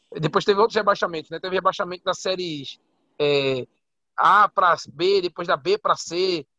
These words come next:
é, o Náutico que não subiu, não, é, não, teve um acesso em dois mil e onze, mas depois também caiu pra Série B, depois caiu pra Série C, é, mais de uma, é, passou na, passou mais de um ano na Série C, o Sport que subiu e desceu também algumas vezes, então,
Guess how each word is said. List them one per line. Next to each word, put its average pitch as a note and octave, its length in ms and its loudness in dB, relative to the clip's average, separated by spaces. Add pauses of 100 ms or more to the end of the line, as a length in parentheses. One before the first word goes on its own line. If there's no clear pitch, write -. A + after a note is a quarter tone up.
(180)
é, D3+ 120 0
o E3+ 120 -2
Náutico E3+ 520 0 (160)
que E3 500 -10
não F#3+ 200 -4
subiu, G3 420 -10
não, G3+ 500 -6 (540)
é, D3+ 240 2
não, F3 120 -2
teve F3+ 280 -2
um A3 80 4
acesso G3+ 400 -2
em - 20 -16
dois F#3+ 140 -4
mil F#3+ 120 -10
e - 20 -8
onze, F3+ 180 -6
mas G3 80 -6
depois F3+ 240 -8
também G3 220 -8 (200)
caiu F#3+ 280 0
pra G3+ 140 -6
Série F#3+ 220 -6
B, D#3 400 -6 (240)
depois E3 220 -6
caiu G#3 140 2
pra G3+ 120 0
Série G3 220 -6
C, E3+ 480 0 (100)
é, D#3+ 160 0
mais D#3 300 2
de G3 80 -12
uma, G3 240 -2
é, D3 300 -2 (420)
passou F#3+ 240 0
na, F#3+ 80 -2 (160)
passou F3 240 -2
mais G3+ 160 2
de A3 80 -8
um F#3+ 80 -8
ano F#3 120 -4
na F#3 100 -6
Série E3+ 200 -6
C, D#3+ 240 -6
o F#3+ 120 -4
Sport G#3 440 0
que - 80 -20
subiu G3 300 -12
e G#3+ 60 -12
desceu G3 240 -6
também F#3 180 -6
algumas F3+ 300 -2
vezes, F3+ 420 -6 (420)
então, F#3+ 460 -2